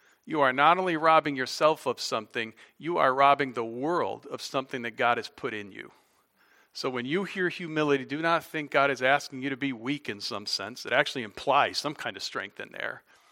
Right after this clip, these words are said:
And number two, you take your place in the world in a way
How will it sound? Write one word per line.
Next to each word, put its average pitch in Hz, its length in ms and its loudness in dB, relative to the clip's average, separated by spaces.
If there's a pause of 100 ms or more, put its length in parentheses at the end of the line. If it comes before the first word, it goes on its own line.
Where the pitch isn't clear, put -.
(400)
And 117 80 -10
number 147 240 0
two, - 280 -8
you 131 300 -10
take 175 420 -4
your 147 120 -2
place 143 440 -4
in 139 100 -6
the 117 80 -6
world 131 480 -2
in 143 140 2
a 123 100 2
way 127 720 6